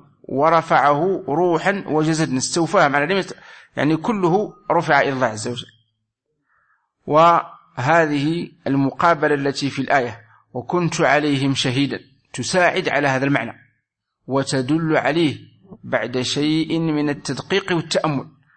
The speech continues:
قال الله: "وكنت عليهم شهيدا ما دمت فيهم فلما توفيتني". فلما توفيتني، فلو كان المراد بالتوفي في هذه الآية الموت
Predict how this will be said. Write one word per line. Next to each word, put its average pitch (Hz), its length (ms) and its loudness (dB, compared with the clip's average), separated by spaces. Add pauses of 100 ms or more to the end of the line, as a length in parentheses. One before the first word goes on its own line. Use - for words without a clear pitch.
(140)
قال 151 120 4
الله: 151 200 2
"وكنت 156 380 -2
عليهم 165 300 2
شهيدا 165 260 -2
ما 160 280 2
دمت 185 640 -2 (300)
فيهم 156 460 2 (360)
فلما 151 680 2
توفيتني". 143 880 0 (840)
فلما 147 640 2
توفيتني، 135 540 -4
فلو 202 260 0
كان 185 200 2
المراد 160 500 2
بالتوفي 156 540 -2
في 151 120 0
هذه 147 120 2
الآية 131 200 0
الموت 170 400 -2